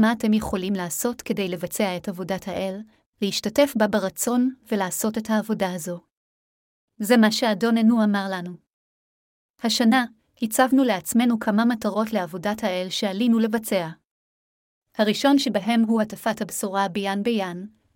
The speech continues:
סין. אני מתרגש רק מלחשוב על זה. למרות שהייתי חושש מזה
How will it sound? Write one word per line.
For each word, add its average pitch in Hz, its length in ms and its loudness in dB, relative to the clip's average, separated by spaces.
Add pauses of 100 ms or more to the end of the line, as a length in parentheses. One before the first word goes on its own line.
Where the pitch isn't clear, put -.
סין. 185 400 -4 (1080)
אני 233 160 8
מתרגש 214 600 2
רק 220 200 -2
מלחשוב 226 500 0
על 180 100 -2
זה. 170 160 -8 (1040)
למרות 226 340 4
שהייתי 214 400 0
חושש 269 440 -2
מזה 208 240 0